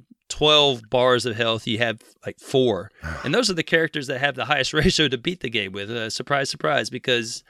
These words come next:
Speaker 1: you can only <laughs> take, like, two hits per s-, <laughs> you know, before you
Speaker 2: Yeah,
Speaker 1: die.
Speaker 2: yeah.
Speaker 1: And so it makes it a lot more challenging. I, I don't know exactly what they were going with on that, and, uh, I, I don't know, but I almost lost with the one character that had a really low,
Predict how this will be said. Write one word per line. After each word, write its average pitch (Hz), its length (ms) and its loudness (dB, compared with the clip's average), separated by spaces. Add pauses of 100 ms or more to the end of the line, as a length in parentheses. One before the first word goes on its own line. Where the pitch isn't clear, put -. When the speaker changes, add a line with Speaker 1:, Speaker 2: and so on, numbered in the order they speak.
(260)
Speaker 1:
you 143 160 -2
can 160 140 4
only 160 140 2
<laughs> - 0 -
take, - 360 0
like, 135 140 -2 (120)
two 151 260 -6
hits 151 280 -6
per - 220 -10
s-, - 200 -12
<laughs> - 40 -20
you 104 100 -16 (140)
know, 151 100 -2 (100)
before 160 220 -6
you 107 140 6
Speaker 2:
Yeah, - 80 8
Speaker 1:
die. 110 260 -2
Speaker 2:
yeah. 92 280 2 (120)
Speaker 1:
And 151 240 0
so 160 400 4 (380)
it 160 120 6
makes 175 180 2
it 160 40 -2
a 156 40 0
lot 147 160 2
more 127 100 -4
challenging. 139 840 -2
I, 143 320 0
I 165 40 4
don't 185 180 -2
know 165 120 2
exactly 156 480 -2
what 139 380 0
they 143 200 2
were 131 160 0
going 143 380 0
with 113 180 0
on 110 200 -2
that, 110 400 2
and, 117 460 0
uh, 104 500 -2 (360)
I, 120 280 0
I 160 140 4
don't 175 140 2
know, 147 160 2
but 139 320 -4
I 127 200 0
almost 180 340 0
lost 143 320 0
with 123 120 -6
the 120 120 -4
one 127 200 -4
character 123 320 -4
that 113 100 -4
had 120 160 0
a 110 40 -6
really 123 320 -2
low, 117 580 0